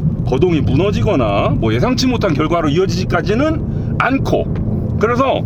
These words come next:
나의 입력에 대한 차의 피드백이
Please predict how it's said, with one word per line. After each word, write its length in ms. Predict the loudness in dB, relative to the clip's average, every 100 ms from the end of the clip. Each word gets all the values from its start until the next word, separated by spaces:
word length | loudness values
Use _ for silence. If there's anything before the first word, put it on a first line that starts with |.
| -4 -6 -4 -4 0
나의 500 | 0 0 0 -2 -2 -2
입력에 520 | 2 2 2 0 2
대한 260 | 2 0
차의 320 | 0 0 0 0
피드백이 800 | 0 2 2 2 0 0 0 0